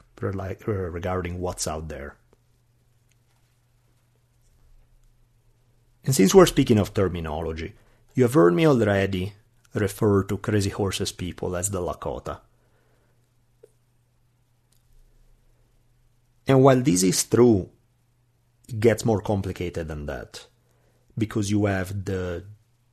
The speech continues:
general term that they use for themselves, in this case Lakota, which also,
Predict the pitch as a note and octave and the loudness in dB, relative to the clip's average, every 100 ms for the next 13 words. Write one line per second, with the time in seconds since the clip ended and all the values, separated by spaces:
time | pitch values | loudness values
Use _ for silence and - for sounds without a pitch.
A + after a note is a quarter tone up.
0 | _ _ _ - C3 C#3+ D3 A#2 G2 - | _ _ _ -2 0 2 2 2 0 -2
1 | G2 F2 F2+ F2+ F2+ F#2+ F#2 F#2+ F2+ - | -2 -2 -4 -6 -8 -8 -8 -6 -8 -8
2 | F2+ E2+ E2+ - D2+ D2+ F#2 - F#2 F2 | -8 -8 -8 -8 -8 -8 -10 -12 -12 -12
3 | - G2 F2 G2 F2 - E2 F2 G2 A#2 | -8 -8 -6 -8 -8 -6 -8 -6 -4 -4
4 | A#2+ C3 B2 - B2+ - | 2 2 4 4 4 4